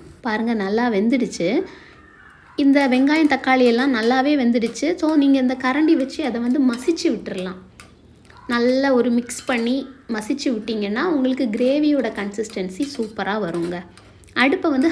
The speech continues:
ஹை ஃப்ளேம்ல வச்சுக்கோங்க. வச்சுக்கிட்டு இப்போ வந்து நம்ம பொடி எல்லாம் சேர்த்துடலாம். ஒரு ஸ்பூன் மல்லித்தூள், ஒரு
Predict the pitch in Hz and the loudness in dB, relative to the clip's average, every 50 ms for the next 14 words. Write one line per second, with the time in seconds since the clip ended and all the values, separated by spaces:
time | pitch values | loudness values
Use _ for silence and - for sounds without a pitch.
0 | - 233 240 277 277 - - 247 226 233 240 240 214 202 202 - - - 226 190 | 2 2 0 0 0 0 0 0 2 2 2 0 0 -2 -6 -8 -6 -4 -4 -2
1 | 185 196 240 330 311 254 - - 262 254 226 - 330 494 605 - - - - - | -2 -2 0 0 -2 -2 -4 -4 -6 -4 -2 -2 -2 -2 -4 -8 -16 -20 -20 -20
2 | - - - - - - 294 - 302 277 269 269 370 381 320 262 262 254 262 269 | -20 -20 -20 -8 -4 -2 -2 0 0 0 2 4 4 4 4 4 2 4 4 4
3 | 254 294 277 240 233 233 226 233 - 196 196 - - 190 190 196 233 285 - - | 4 4 4 2 2 0 -2 -2 -2 -2 -2 -2 -4 -4 -2 -2 -2 -2 0 0
4 | 254 285 330 320 320 - - 285 285 277 254 226 220 214 226 233 226 - 277 285 | 2 4 4 2 2 0 -2 0 2 2 2 0 0 -2 -2 -4 -4 -2 0 2
5 | 359 381 370 - 262 254 | 2 2 2 2 0 0